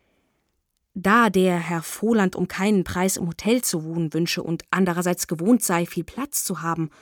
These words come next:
ob da nicht die Wohngenossenschaft ihm für eine Woche, solange sein Gastspiel in Moskau dauere, die ganze Wohnung abtreten könne. Das heißt, auch die Zimmer des Verstorbenen?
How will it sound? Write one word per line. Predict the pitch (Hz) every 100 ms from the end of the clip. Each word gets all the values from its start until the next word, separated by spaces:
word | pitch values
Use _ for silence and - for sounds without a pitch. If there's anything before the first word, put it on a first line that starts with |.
| - - - _ _ _
ob | 247 254 -
da | 240 277
nicht | 269 247
die | 196
Wohngenossenschaft | 262 277 254 262 - 247 226 233 - -
ihm | 226 214
für | - 208 214 -
eine | 247 226
Woche, | 220 254 247 233 226 - - -
solange | 202 233 269 254
sein | 233
Gastspiel | 247 285 - - 233
in | 220
Moskau | 240 - 226 214
dauere, | 214 240 220 214
die | 202
ganze | 196 - 247 - 202 165
Wohnung | 151 151 147
abtreten | - - - - -
könne. | 170 - 170 _ _ _ _ _ _ _
Das | 190 190 - 202
heißt, | 196 196 - - -
auch | 190 190
die | 214 208
Zimmer | - 208 202
des | 196 -
Verstorbenen? | 190 - 160 170 - 254